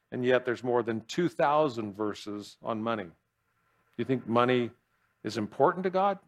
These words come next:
You go, "Absolutely." And not because he wants your money. He realizes <laughs> and knows how much we want our money. So much of, you know, I mean, you think about what Jesus taught. He taught more on the topic of money than he even did heaven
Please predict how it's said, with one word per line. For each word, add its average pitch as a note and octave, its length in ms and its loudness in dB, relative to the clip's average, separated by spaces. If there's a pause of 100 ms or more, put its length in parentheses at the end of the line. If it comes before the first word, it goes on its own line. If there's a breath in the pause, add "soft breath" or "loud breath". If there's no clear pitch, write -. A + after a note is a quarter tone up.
(140)
You B2 140 -8
go, A2 80 0
"Absolutely." A#2+ 600 -2 (140)
And A#2+ 100 -6
not C3 160 2
because A#2+ 300 -2
he A2+ 80 -2
wants A2 280 -2
your G#2 100 -6
money. A2+ 340 -2 (500)
He A2 360 -4
realizes A2 640 2 (160)
<laughs> - 160 -14
and A2 280 -2
knows A2 380 0
how A#2+ 160 2
much A2 320 -2
we C#3 140 2
want F#2+ 340 -4 (300)
our G2+ 80 2
money. F#2+ 340 -8 (840)
So B2+ 160 6
much B2 260 6
of, G#2 200 0
you A#2 60 -2
know, G#2 160 -2 (640)
I A#2 100 0
mean, B2 140 4
you A2+ 40 0
think B2 160 2
about A2+ 160 4
what A2 140 2
Jesus A2+ 420 -4
taught. A#2 380 2 (400)
He B2 80 -6
taught B2 220 4
more B2+ 440 4 (460)
on A#2 180 2
the A2 100 0
topic A#2+ 400 0
of G#2+ 100 -4
money A2+ 240 -2
than G#2+ 160 -4
he A2+ 80 -4
even A2 160 -6
did G#2+ 180 -2
heaven A2 500 -2